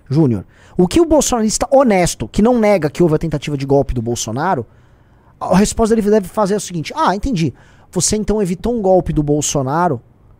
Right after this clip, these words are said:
pra que você desse o seu golpe?" Isso um bolsonarista honesto poderia argumentar. Só que não é isso que eles argumentam. O argumento dos bolsonaristas é:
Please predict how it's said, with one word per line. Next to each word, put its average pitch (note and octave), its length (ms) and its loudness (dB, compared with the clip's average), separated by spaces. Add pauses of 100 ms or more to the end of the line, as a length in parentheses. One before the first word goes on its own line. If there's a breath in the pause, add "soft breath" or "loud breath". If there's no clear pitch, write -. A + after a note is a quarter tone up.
(320)
pra C#3 120 -2
que D#3 120 -4
você D3+ 340 2
desse G3+ 260 -2
o - 20 -8
seu A#2+ 220 -4
golpe?" C3 440 -6 (1120 soft breath)
Isso D4+ 320 6
um F4 60 4
bolsonarista B3 540 4
honesto G#3 300 -2
poderia F#3+ 240 0
argumentar. F3+ 460 -6 (420 soft breath)
Só - 160 -2
que - 100 -4
não D4+ 160 4
é B3 80 2
isso - 160 0
que F3 60 0
eles D3 100 -2
argumentam. D3+ 480 -2 (300 soft breath)
O C#3 60 0
argumento C#3+ 300 0
dos D#3+ 120 -6
bolsonaristas D#3 720 -4
é: D#3 180 2